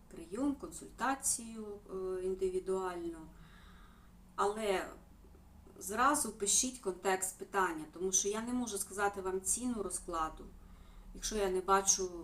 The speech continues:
об'єму роботи, я не знаю. Тобто, коли я розумію об'єм роботи, контекст питання, предісторію, тоді я можу оцінити роботу. У мене нема стандартної цифри, я ж не можу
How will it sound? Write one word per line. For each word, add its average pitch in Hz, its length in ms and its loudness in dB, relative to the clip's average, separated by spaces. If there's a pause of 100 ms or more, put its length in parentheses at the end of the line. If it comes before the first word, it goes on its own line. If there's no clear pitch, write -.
(240)
об'єму 185 380 4
роботи, 170 440 -10
я 156 100 -12
не 165 140 -10
знаю. 156 320 -10 (180)
Тобто, 190 180 -10
коли 208 200 0
я 175 220 0
розумію 180 540 0
об'єм 160 360 -6
роботи, 190 440 -4
контекст - 460 -8
питання, 214 400 -2
предісторію, 208 680 -6
тоді 160 260 -10
я 180 160 0
можу 160 400 -8 (380)
оцінити 175 500 -2
роботу. 151 400 -16 (680)
У 190 60 0
мене 208 140 4
нема 220 280 4
стандартної 185 640 2
цифри, 170 440 -4
я 156 120 -10
ж 180 120 -6
не 185 60 2
можу 196 260 -2